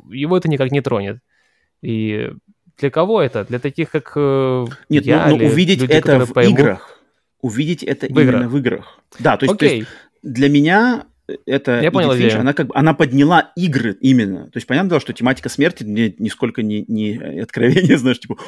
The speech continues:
Speaker 2: «Ого, ничего себе».
Speaker 1: <laughs>
Speaker 2: Само собой, да, но именно что в играх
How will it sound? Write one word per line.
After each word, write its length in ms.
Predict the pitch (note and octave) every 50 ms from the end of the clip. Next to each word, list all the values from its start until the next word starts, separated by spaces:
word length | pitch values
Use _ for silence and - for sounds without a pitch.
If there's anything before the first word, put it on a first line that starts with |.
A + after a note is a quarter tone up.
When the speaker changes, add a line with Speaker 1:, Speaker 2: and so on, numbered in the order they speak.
| - - -
Speaker 2:
«Ого, 200 | A#2 G#2 A#2+ A#2+
ничего 220 | G#2+ F#2 - A#2 A2
себе». 180 | - G2 F#2+ - E3 C#3 - - -
Speaker 1:
<laughs> 280 | - - - - - B2+
Speaker 2:
Само 320 | B2 - - B2+ D3+ F#3+
собой, 300 | - - E3+ C#3+ D#3 D3
да, 180 | B2+ D3+ C#3 A#2+
но 200 | A#2 C3 C#3+ C#3+ -
именно 260 | D#3 E3 E3 D3+ C3+
что 200 | - - C#3 A2
в 60 | F2+ - _
играх 400 | - D#3+ G#3 G3+ F#3 D3+ B2 A2